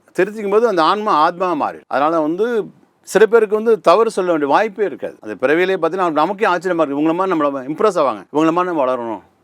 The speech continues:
ரொம்ப, ரொம்ப எது சொன்னாலும் வருத்தப்பட மாட்டாங்க, கோச்சிக்க மாட்டாங்க, மத்ததுக்கு ஏதாவது நம்ம, நம்ம நல்லது செய்யணும்னு நினைப்பாங்க. So அந்த மாதிரி நல்ல உள்ளங்கள் எப்போ, அது இறைவனுக்கு ரொம்ப நெருங்கிய உள்ளங்க அதெல்லாம்.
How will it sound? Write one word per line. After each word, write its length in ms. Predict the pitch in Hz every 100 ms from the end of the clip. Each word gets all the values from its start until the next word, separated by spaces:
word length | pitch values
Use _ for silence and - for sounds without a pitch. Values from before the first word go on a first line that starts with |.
| _ _ _
ரொம்ப, 420 | - 135 165 208 190 _ -
ரொம்ப 380 | 131 156 196 208
எது 240 | 143 185
சொன்னாலும் 320 | 190 170 190
வருத்தப்பட 340 | 165 147 156 147
மாட்டாங்க, 280 | 135 131 135 131
கோச்சிக்க 280 | 151 147 139
மாட்டாங்க, 360 | 120 113 113 113 117 _ _ _ _ _ _ -
மத்ததுக்கு 340 | 113 127 127 127
ஏதாவது 100 | 143
நம்ம, 180 | 123
நம்ம 200 | 123 120
நல்லது 260 | 117 135 147 127
செய்யணும்னு 240 | 127 127
நினைப்பாங்க. 480 | 110 104 98 98 95 _ _ _ _
So 200 | _ -
அந்த 160 | 107 139
மாதிரி 380 | 156 165 180 165
நல்ல 420 | 123 135 175 180
உள்ளங்கள் 600 | 135 127 120 117 127 - -
எப்போ, 300 | 110 113 151
அது 160 | 147 139
இறைவனுக்கு 480 | 143 170 175 160
ரொம்ப 200 | 135 147
நெருங்கிய 480 | 135 131 160 170 139
உள்ளங்க 120 | 117
அதெல்லாம். 360 | 104 95 95